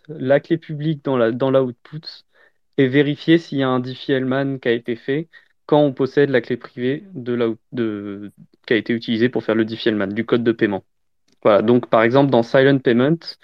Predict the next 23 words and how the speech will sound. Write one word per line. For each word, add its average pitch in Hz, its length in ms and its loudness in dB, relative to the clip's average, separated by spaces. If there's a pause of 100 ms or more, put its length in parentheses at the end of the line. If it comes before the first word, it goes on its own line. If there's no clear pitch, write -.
(640)
le, 113 640 2 (360)
l'envoyeur 143 640 4
n'a 123 160 2
pas 156 160 4
besoin 143 360 0
d'avoir 131 300 2
de 131 80 -2
code 131 240 -4
de 127 80 -2
paiement 123 460 -6 (640)
pour - 160 -6
faire 147 220 4
le 135 120 2
paiement, 131 280 -4 (600)
alors 110 260 -2
que 120 100 -10
c'est - 180 -6
le 120 60 -8
cas 139 160 2
dans 131 140 0
bip 120 180 -12
quarante-sept 113 520 -4
aussi. - 220 -20